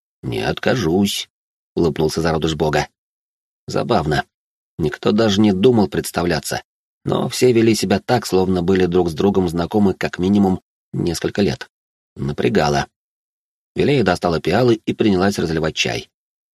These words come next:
В аномалии у нас всегда хранился заполненный чайник. Не могу сказать, что специально для таких случаев, просто мне нравилось, как за мной ухаживает Велея, а ждать, пока вскипит вода и заварится чай, зачастую было некогда.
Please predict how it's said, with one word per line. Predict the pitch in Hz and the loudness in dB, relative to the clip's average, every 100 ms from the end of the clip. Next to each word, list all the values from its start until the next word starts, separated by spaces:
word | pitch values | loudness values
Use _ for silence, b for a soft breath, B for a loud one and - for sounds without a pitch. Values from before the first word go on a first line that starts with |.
| _ - | _ -4
В | 85 | 0
аномалии | 127 156 139 | 2 4 4
у | 127 | 4
нас | 123 110 | 4 2
всегда | - 110 131 | 0 0 0
хранился | 123 82 87 82 82 | 0 -2 -2 -2 -4
заполненный | 82 82 80 80 | -4 -2 -2 -2
чайник. | 78 69 65 57 - _ _ _ _ _ - | -2 -4 -4 -8 -14 _ _ _ _ _ -10
Не | 135 | -6
могу | 139 143 | -2 -2
сказать, | - 151 151 | -2 -2 -2
что | - 71 | -2 -4
специально | - 80 117 107 80 | -4 -2 2 2 2
для | 71 | -2
таких | 76 80 | -4 -6
случаев, | - 139 - 71 - _ _ _ _ - | -2 -2 0 -2 -6 _ _ _ _ -4
просто | 127 131 113 | 0 0 2
мне | 113 | 4
нравилось, | 110 123 117 85 80 | 4 4 4 2 0
как | 87 76 | -2 -2
за | 80 | -4
мной | 82 82 | -2 -2
ухаживает | 82 92 82 82 85 | 0 -2 0 0 0
Велея, | - 101 67 113 - _ _ _ | 2 2 0 -4 -10 _ _ _
а | - 135 104 | -4 -2 0
ждать, | 85 113 - | 2 0 0
пока | 92 98 | -2 0
вскипит | 95 - 90 107 | -2 -2 0 0
вода | 82 76 98 95 | 0 -2 0 2
и | |
заварится | 73 76 87 82 - | 0 -2 0 0 -2
чай, | - 101 92 | 0 0 0
зачастую | 82 80 76 95 90 | 0 -2 -2 0 0
было | 80 85 | 0 -2
некогда. | 85 107 - - | 0 -2 -4 -6